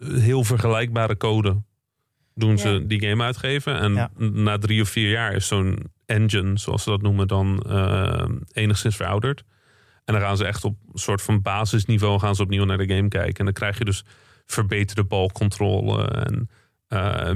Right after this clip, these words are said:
Speaker 1: betere schietmechanics, eh, om, om beter op doel te kunnen schieten. Ehm, en dat geldt ook voor de Call of Duty's. Eh, maar er gaat alsnog, eh, zo-, zo'n Call of Duty gaat dus nog heel veel werk in zitten. Want je moet je nogmaals voorstellen,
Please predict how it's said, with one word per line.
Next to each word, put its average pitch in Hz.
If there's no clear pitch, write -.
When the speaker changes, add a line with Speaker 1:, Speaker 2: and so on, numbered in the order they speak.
Speaker 1:
betere 104
schietmechanics, 95
eh, -
om, -
om 101
beter 98
op 101
doel 107
te -
kunnen 98
schieten. 110
Ehm, 104
en 113
dat 113
geldt 110
ook 113
voor 120
de 104
Call 98
of 98
Duty's. 104
Eh, 110
maar 101
er 107
gaat 110
alsnog, 107
eh, 98
zo-, 104
zo'n 107
Call 117
of 104
Duty 127
gaat 110
dus 104
nog 107
heel 120
veel 104
werk 131
in 107
zitten. 95
Want 120
je 117
moet 117
je 98
nogmaals 113
voorstellen, 113